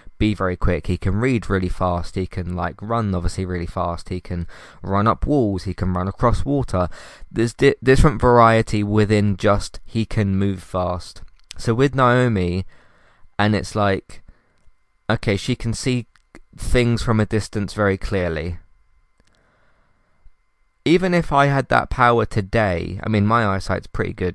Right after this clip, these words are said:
like, not as good as what hers is. I can't, like, zoom in <laughs> halfway across the room.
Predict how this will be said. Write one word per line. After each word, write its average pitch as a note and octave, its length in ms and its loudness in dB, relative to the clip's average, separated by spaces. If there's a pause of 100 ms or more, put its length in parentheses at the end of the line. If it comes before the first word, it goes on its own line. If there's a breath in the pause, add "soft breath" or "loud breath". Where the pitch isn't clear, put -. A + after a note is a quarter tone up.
like, F2+ 120 -4
not A#2 180 0
as F#2+ 80 -4
good G2+ 160 -4
as F2 80 -4
what F2+ 220 -2
hers F2+ 240 0
is. E2+ 100 -4
I F2+ 80 0
can't, F#2 300 -2
like, F2+ 240 -4
zoom F#2+ 320 0
in F2 340 -2
<laughs> - 40 -2
halfway G2+ 360 6
across - 280 0
the G#2 120 -4
room. F#2 340 0